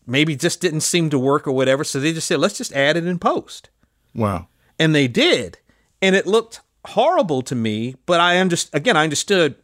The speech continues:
Speaker 1: why they may have gone for that, or maybe it just might have been, you know, uh,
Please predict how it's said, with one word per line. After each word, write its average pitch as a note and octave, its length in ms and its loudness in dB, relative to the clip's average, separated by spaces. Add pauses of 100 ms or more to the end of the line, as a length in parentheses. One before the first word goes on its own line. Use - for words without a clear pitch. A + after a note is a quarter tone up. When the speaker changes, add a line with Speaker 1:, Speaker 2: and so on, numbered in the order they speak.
Speaker 1:
why E3 460 0
they E3 160 0
may C#3+ 120 0
have A#2+ 140 -4
gone G#3 280 2
for B2+ 160 -10
that, A#2 220 0
or D3 140 2
maybe E3+ 300 2
it C#3+ 80 -2
just D#3 240 -4
might C#3+ 160 2
have C3 80 -4
been, C3+ 320 -2
you D3 120 -4
know, A2+ 360 -2 (640)
uh, G#2+ 500 0